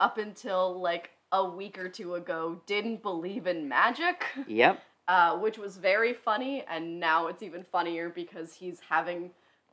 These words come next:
Speaker 1: kind of an internal panic attack because he's finally learned that magic does exist, which is exciting because our barbarian is going to take on,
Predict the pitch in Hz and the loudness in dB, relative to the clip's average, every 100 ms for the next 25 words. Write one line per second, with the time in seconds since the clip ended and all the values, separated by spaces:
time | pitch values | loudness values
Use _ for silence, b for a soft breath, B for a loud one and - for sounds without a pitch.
0 | - 240 233 233 190 185 - 196 214 - | -2 0 2 0 0 -2 -2 -6 -6 -4
1 | 214 190 185 - 208 233 240 254 - 254 | 0 0 -2 -4 -4 -2 -4 -6 2 6
2 | 262 277 - 190 - 180 170 214 185 - | 6 4 -10 -14 -6 -6 -6 -10 -10 0
3 | 208 202 208 202 190 190 214 180 190 - | 4 4 0 -6 -4 -4 -4 -2 -2 0
4 | 180 202 196 - 196 208 220 262 247 302 | 0 0 -6 -4 -2 -2 -4 -8 -4 -2
5 | 330 - _ _ _ _ 233 202 208 196 | -4 -10 _ _ _ _ -4 -4 -4 -8
6 | - 220 262 285 233 214 175 175 175 175 | 4 4 6 0 -4 -6 -6 -4 -4 -2
7 | 175 180 180 165 175 165 151 - 180 180 | -2 -2 -2 -6 -6 -6 -10 -12 -6 -6
8 | 175 | -6